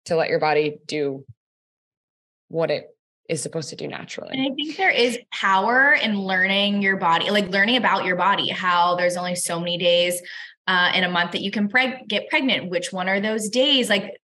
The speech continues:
Speaker 2: when you get off birth control and start learning about that, it's actually really cool. And you feel so in tune with your own body and so connected. Um, I, one of my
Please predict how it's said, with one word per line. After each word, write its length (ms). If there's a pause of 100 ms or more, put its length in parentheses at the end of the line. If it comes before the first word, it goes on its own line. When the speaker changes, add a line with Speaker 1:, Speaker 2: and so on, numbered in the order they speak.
(120)
Speaker 2:
when 260
you 120
get 180
off 240
birth 140
control 180
and 80
start 220
learning 340
about 180
that, 160
it's 100
actually 340
really 540
cool. 160
And 100
you 120
feel 320
so 500
in 280
tune 500
with 180
your 200
own 240
body 340
and 140
so 340
connected. 680 (320)
Um, 520 (100)
I, 380
one 200
of 160
my 300